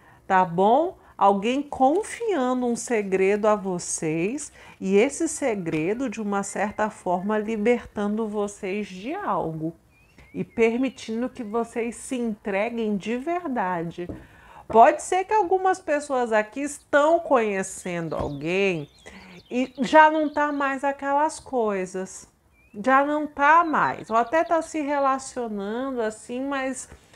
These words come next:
já tá bem mais pra lá do que pra cá.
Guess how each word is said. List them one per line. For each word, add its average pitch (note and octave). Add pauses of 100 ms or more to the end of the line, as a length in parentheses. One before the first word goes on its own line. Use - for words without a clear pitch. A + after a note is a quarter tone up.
já C#4
tá C#4
bem D#4
mais F4+
pra C#4
lá C4
do B3+
que C#4+
pra C#4+
cá. G3+